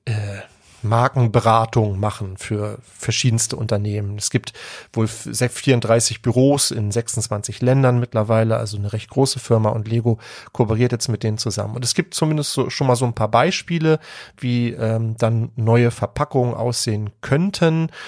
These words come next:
Äh, sehr minimalistisches Design auf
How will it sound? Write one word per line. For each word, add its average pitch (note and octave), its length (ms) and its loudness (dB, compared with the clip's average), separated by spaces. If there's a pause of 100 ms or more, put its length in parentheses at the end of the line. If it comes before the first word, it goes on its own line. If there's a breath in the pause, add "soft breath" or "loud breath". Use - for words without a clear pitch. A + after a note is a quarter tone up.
(260 loud breath)
Äh, A#2+ 280 4
sehr C#3+ 220 4
minimalistisches F#3+ 1000 0
Design C#3 500 2
auf E3 160 -2